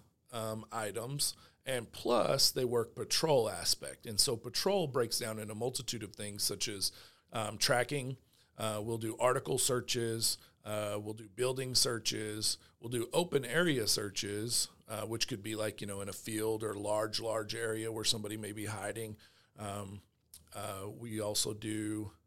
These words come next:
uh, the drug side of things. For us, it's drugs. Sometimes it could be bombs or whatever. Uh, but that would be a s-, one purpose, the drug. And then patrol, uh, which also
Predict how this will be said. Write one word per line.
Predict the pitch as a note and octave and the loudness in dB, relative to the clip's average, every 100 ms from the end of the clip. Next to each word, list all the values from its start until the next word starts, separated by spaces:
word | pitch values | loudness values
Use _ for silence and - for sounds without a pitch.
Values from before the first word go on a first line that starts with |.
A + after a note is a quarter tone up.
| _ - | _ -12
uh, | G#2 G2+ F#2+ A#2+ | -8 -6 -8 -10
the | A2+ | -10
drug | A2 A#2 B2 | -2 0 2
side | - A#2+ G#2 G#2 A2 A2+ - - | 4 4 4 0 -2 -4 -12 -12
of | G#2 | -8
things. | G#2+ G#2 A#2 | -8 -4 0
For | - F2+ | 0 0
us, | A#2 A2 A2+ - | 0 0 0 0
it's | - - | 2 0
drugs. | G#2+ G#2+ A#2 | 2 0 0
Sometimes | A#2+ G#2+ G#2 G#2+ | -2 -2 -6 -6
it | |
could | A#2 | -8
be | A2+ | -10
bombs | G2+ G2+ G#2 A2 G#2 | -8 -8 -6 -6 -4
or | - | -4
whatever. | G2 G2+ A#2 - - _ - | -4 -4 -6 -8 -20 _ -6
Uh, | A2 G#2 | -4 -2
but | A#2+ A2+ | -2 2
that | A#2+ A#2+ | 2 2
would | A#2+ | -4
be | A2+ G#2+ G#2+ _ | -4 -6 -8 _
a | |
s-, | - - - | 2 2 0
one | A#2+ C#3+ | -2 -2
purpose, | C#3+ A2+ F#2 G#2+ - - - _ _ | 0 -2 -2 2 2 2 -4 _ _
the | G2+ | -8
drug. | F#2+ G#2 G#2 A#2 - - - | -2 0 -2 -4 -14 -16 -10
And | G#2+ | -6
then | G#2+ G#2 G#2 | -4 -6 -12
patrol, | - - F#3 D#3 A#2+ A#2+ A#2+ - _ - | 0 4 8 8 8 6 4 -8 _ -8
uh, | A2 A2 G#2 | -2 -2 -2
which | - - A#2+ - | -4 -10 -8 -4
also | A#2 - A2 G#2+ | 0 0 0 -2